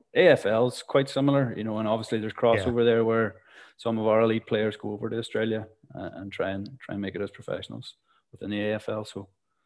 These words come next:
Speaker 2: Yeah, so if you're in
Speaker 1: um,
Speaker 2: Australia, Austra-, Australian rules football will be the closest thing to it, and
Speaker 1: Yeah.
Speaker 2: obviously there's been, um, hybrid matches before, where
Speaker 1: Yeah,
Speaker 2: Ireland
Speaker 1: I
Speaker 2: beat
Speaker 1: think they've had
Speaker 2: Australia.
Speaker 1: to, they've had to stop them, haven't they? Or
Speaker 2: Yeah,
Speaker 1: I
Speaker 2: because
Speaker 1: think
Speaker 2: it got
Speaker 1: maybe
Speaker 2: a
Speaker 1: they
Speaker 2: bit,
Speaker 1: might be starting them again.
Speaker 2: it got a bit, it got a bit too rough.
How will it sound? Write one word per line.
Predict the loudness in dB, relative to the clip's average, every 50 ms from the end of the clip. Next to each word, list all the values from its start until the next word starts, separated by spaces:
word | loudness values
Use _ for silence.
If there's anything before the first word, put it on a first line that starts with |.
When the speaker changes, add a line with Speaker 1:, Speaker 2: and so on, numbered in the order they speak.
| _ _ _ _ _
Speaker 2:
Yeah, | -2 0 0 0 0
so | 0 0
if | 0 2
you're | 2 2
in | 2
Speaker 1:
um, | 2
Speaker 2:
Australia, | 0 0 0 2 2 2 2 2
Austra-, | 0 0 -2 0 0 0 0 0
Australian | -2 0 0 0 2 2
rules | 2 0 0 0
football | 0 -2 -2 0 0 -2
will | 0
be | 0
the | 0 0
closest | 0 0 0 0 0 2 0 -2 0
thing | 0 0 2 2
to | 2 2 2 2
it, | 2
and | 0
Speaker 1:
Yeah. | 0 0
Speaker 2:
obviously | 0 0 0 -2
there's | -2 -2 -2
been, | 0 2 4 4 4 2 0 -2
um, | -2 0 2 2 2 2 0 -2 -6 -16 _ _ -20 _ _ _ _ _ _ _ _ _ _ -20 -20 -12
hybrid | -4 -2 0 0 2 2 2
matches | 2 0 0 0 -2 -2 -2
before, | -2 -2 -4 -2 -2 -2 -2 -2 -4 -8 _ _ _ _ _ _ _ _ _ _
where | -6 -4 0
Speaker 1:
Yeah, | 2 2 4 4
Speaker 2:
Ireland | 6 6 6 6 6 4
Speaker 1:
I | 4
Speaker 2:
beat | 2 4
Speaker 1:
think | 4 4 6
they've | 4 4
had | 6 6 6 8
Speaker 2:
Australia. | 8 6 6
Speaker 1:
to, | 4 2 -14 -18 -18 -18 -18 -16 -12
they've | -4 2 4
had | 4 4
to | 4 2
stop | 2 4 4 4 4 4
them, | 2 2 2 2
haven't | 2 2 0 0 -2
they? | -4 -4 -4 -4 -4
Or | -2 2 2
Speaker 2:
Yeah, | 2 4 4 2
Speaker 1:
I | 2
Speaker 2:
because | 2 2 2 2
Speaker 1:
think | 2 2 4
Speaker 2:
it |
got | 4 4
Speaker 1:
maybe |
Speaker 2:
a | 4
Speaker 1:
they | 4 4
Speaker 2:
bit, | 4
Speaker 1:
might | 2
be | 0 -2
starting | 0 0 0 0 0
them | -2 0
again. | 0 0 0 0 -4 -8 -16 _ _ 2
Speaker 2:
it | 2
got | 4 4 2
a | 2
bit, | 2 0 -2 -2 0
it | 2 2
got | 2
a | 4
bit | 2 2 0
too | 2 2 2
rough. | 2 2 0 0 -2 -4